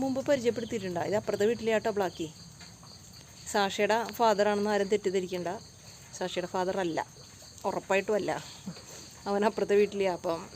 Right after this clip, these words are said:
നമ്മൾ ഇവർക്ക് ഫുഡ് കൊടുക്കുമ്പോൾ അവനും കൊടുക്കുകയെ. കാണാൻ പറ്റണ്ട. ബ്ലാക്കി.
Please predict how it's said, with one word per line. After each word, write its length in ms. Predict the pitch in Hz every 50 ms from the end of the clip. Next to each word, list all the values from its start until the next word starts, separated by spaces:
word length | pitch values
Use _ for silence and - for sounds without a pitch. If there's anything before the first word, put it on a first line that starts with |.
| 214 208
നമ്മൾ 180 | 196 196 190 185 190 202
ഇവർക്ക് 260 | 208 202 196 - 196 -
ഫുഡ് 140 | 202 185 196
കൊടുക്കുമ്പോൾ 320 | 196 185 185 196 190 190 190
അവനും 200 | 190 185 185 185 190
കൊടുക്കുകയെ. 320 | 190 175 - - 160 156 - - - - - - - - - - -
കാണാൻ 240 | 220 220 226 233 233
പറ്റണ്ട. 320 | 240 220 - 180 151 135 - 190 - - - - - - - - - - - - - - - - - - - - - - - - - - - - 147 - 170 160 - - - - - - - - - - - - - - - - - - - - - - - - - - - - - - - - - - - - - - -
ബ്ലാക്കി. 380 | 208 233 240 214 - 311 320